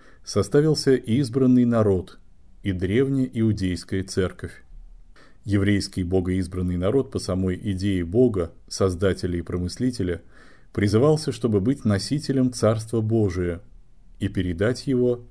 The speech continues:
всему остальному человечеству, ибо промысл Божий ставит свои цели для всех людей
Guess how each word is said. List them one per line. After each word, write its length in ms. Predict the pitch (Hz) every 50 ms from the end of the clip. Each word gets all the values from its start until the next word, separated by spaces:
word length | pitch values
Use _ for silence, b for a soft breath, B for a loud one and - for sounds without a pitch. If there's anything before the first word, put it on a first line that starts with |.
| - - - - -
всему 420 | - - - - 98 92 107 139 143
остальному 540 | - - - 113 98 95 95 98 101 107 110
человечеству, 880 | - - 117 117 117 110 95 87 - - - - - 92 90 85 - - - - - - - b b b b b b b b b
ибо 240 | 113 107 95 98 92
промысл 440 | - 110 107 98 95 92 - 98 92
Божий 340 | 98 135 147 120 104 92
ставит 340 | - - - 123 135 139 -
свои 260 | - - 113 101 98
цели 540 | 92 - - 131 135 135 135 127 123 - - -
для 200 | 113 120 127 127
всех 380 | 127 - - 127 98 - -
людей 460 | 92 92 85 85 92 90 85 82 -